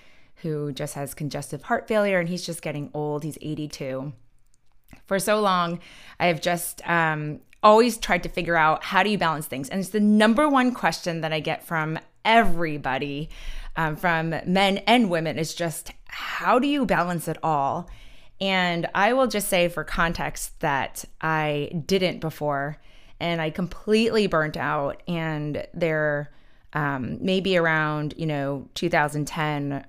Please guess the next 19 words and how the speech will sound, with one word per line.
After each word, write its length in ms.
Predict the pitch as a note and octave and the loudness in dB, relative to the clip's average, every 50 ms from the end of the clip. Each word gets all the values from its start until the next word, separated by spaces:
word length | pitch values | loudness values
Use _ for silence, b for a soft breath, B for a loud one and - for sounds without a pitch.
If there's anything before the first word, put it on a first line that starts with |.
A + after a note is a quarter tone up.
| - - - | -16 -12 -8
um, 300 | D3 C#3+ C#3 C#3 C3+ - | -6 -6 -4 -4 -4 -4
in 80 | D3+ | -4
my 220 | D3+ D3 C#3+ C#3 C3+ | -4 -2 -2 -2 -2
last 520 | D3 D3+ C#3+ C#3+ D3 - - - - - | -2 -2 -2 -2 -4 -6 -8 -10 -12 -12
startup, 460 | - - F3 E3 D#3+ D3+ C#3+ C#3 - - - | -6 0 2 2 2 2 0 -2 -4 -8 -18
<clears throat> 1500 | - - - C4 G3+ F#3+ F3+ D#3+ D3+ C#3+ - - - - - - - - - - - - - - - - - - - - | -4 0 2 4 4 4 2 0 -2 -6 -10 -18 -20 -20 -20 -20 -20 -20 -20 -20 -20 -20 -20 -20 -20 -20 -20 -18 -8 -4
I 120 | E3+ E3 D3 | -4 -4 -2
feel 180 | - - F3 D#3+ | -2 0 2 2
like 220 | D#3 D3+ D3 - - | 2 2 0 -2 -2
I 120 | D#3+ D#3 | -2 -2
almost, 440 | D#3 D3+ D#3 D3+ D3 - - - - - | 0 0 -2 -4 -4 -6 -8 -10 -8 -8
uh, 360 | C#3+ C3+ C3 B2 - E2+ C3+ | -8 -6 -6 -6 -6 -8 -8
lost 460 | C3 D3 D3+ D3 D3 D3 D3+ - - | -8 -6 -2 -2 0 -2 -2 -4 -8
everything. 580 | - C#3 C#3 D3+ D3 - - - - - D#3+ D3+ B B B B B B B B B B B | -8 -6 -6 -6 -6 -6 -8 -8 -8 -8 -8 -8 B B B B B B B B B B B
Um, 600 | D#3 D#3 D3+ D3 C#3+ C#3 C#3 C3 C#3 D3+ D#3+ - - | -2 -2 0 0 -2 -2 -4 -6 -8 -8 -10 -4 -2
and 200 | F3+ F3+ - - | 0 0 0 2
I 80 | E3 F#3 | 2 2
mean 220 | F#3+ F3+ F3 E3 - | 4 4 2 2 0
everything. 580 | D#3 D3+ D3+ D3 C#3+ - - - - F3+ F3+ | -2 -2 -2 -4 -4 -6 -8 -10 -10 -10 -10